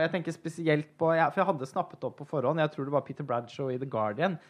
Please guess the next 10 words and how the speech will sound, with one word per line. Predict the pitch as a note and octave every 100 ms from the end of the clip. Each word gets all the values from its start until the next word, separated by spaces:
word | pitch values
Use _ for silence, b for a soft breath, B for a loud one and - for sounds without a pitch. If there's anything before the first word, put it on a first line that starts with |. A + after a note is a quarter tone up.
| b b
som | - C3+
nevnte | D3 A#2 - G#2+
at, | A2 - _ A#2
eh, | A#2 A#2 A2+ A2+ A2+ A2+ A2+ A2+ A2+ A2 A2+ A#2 G2+
den | C3 D#3
andre | D3+ A2+
akten | - - _
av | C3+ -
filmen, | A2 G#2 C3 C3 _ _ _
eh, | C3